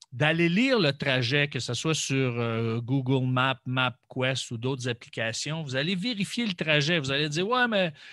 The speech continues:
moi, j'ai un G P S, j'ai pas de problème, ou j'utilise l'application Waze, c'est super. » Bon, ça arrive, c'est jamais parfait, mais ça arrive des fois, il peut y avoir de la construction, des fois, il peut y avoir un détour parce qu'il y a eu un bris d'aqueduc.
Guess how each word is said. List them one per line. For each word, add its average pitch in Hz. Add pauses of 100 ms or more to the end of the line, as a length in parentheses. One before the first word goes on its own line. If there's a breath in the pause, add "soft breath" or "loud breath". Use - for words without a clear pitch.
(240 loud breath)
moi, 214
j'ai 190
un 170
G 151
P 151
S, 156
j'ai 147
pas 156
de 151
problème, 131
ou 131
j'utilise 135
l'application 123
Waze, 120
c'est 147
super. » 131 (640 soft breath)
Bon, 139 (1200)
ça -
arrive, 190
c'est 123
jamais 135
parfait, 135
mais 143
ça 165
arrive 156
des 147
fois, 160
il 139
peut 131
y -
avoir 110
de 98
la 87
construction, 160
des 113
fois, 120
il 110
peut 104
y -
avoir 101
un 95
détour 175
parce -
qu'il 113
y 113
a 110
eu 117
un 110
bris 120
d'aqueduc. 139